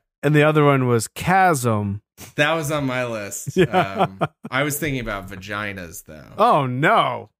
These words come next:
Speaker 2: Yeah.
Speaker 1: All right, let's end the show. This is disgusting. <laughs>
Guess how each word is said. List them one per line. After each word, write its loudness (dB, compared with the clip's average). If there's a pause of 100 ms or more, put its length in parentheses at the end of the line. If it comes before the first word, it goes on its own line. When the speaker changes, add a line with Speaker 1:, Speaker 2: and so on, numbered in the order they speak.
(360)
Speaker 2:
Yeah. -4
Speaker 1:
All -6
right, -6
let's -2
end 2
the -2
show. -2 (220)
This -4
is -2
disgusting. -4
<laughs> -20